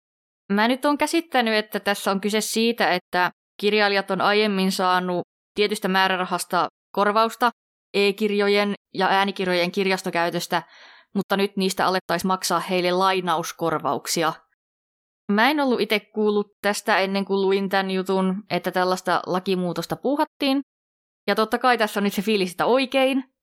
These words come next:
että sekä kirjailijat että näyttelijät saa korvauksia työstä, jonka ovat tehneet. Mut toisaalta myös sitten hyvin kummallista, että tällä tavalla jotenkin niinku laitetaan heidät tähän samaan boksiin.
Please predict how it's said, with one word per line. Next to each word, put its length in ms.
että 180
sekä 220
kirjailijat 500
että 160
näyttelijät 600
saa 220
korvauksia 680
työstä, 280
jonka 180
ovat 160
tehneet. 540
Mut 160
toisaalta 460
myös 260
sitten 440
hyvin 300
kummallista, 600
että 120
tällä 200
tavalla 260
jotenkin 420
niinku 360
laitetaan 440
heidät 400
tähän 240
samaan 540
boksiin. 600